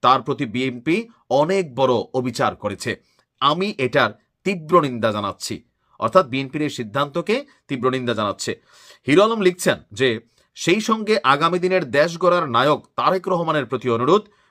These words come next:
বিষয়টি বিশেষভাবে বিবেচনা করবেন। স্বৈরাচার মুক্ত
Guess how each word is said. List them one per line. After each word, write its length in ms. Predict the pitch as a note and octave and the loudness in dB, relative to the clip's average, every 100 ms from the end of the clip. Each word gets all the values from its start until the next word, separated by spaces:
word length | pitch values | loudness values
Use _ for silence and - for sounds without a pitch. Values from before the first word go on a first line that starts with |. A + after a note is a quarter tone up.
| - | -8
বিষয়টি 460 | F#2+ E3+ G#3 G#3+ | -4 0 0 -2
বিশেষভাবে 680 | F#3+ G#2+ D3 G#3+ G3 F#3+ F3+ | -6 -4 -2 -2 2 4 4
বিবেচনা 400 | D3+ D3+ D#3+ D3+ | 0 -2 -2 -4
করবেন। 440 | D3+ D3+ F3+ A#3+ _ _ _ | 0 0 0 -2 _ _ _
স্বৈরাচার 500 | - - G#3+ C4 A#3 | -4 2 4 4 2
মুক্ত 320 | G#3 D#3 - | -4 -8 -10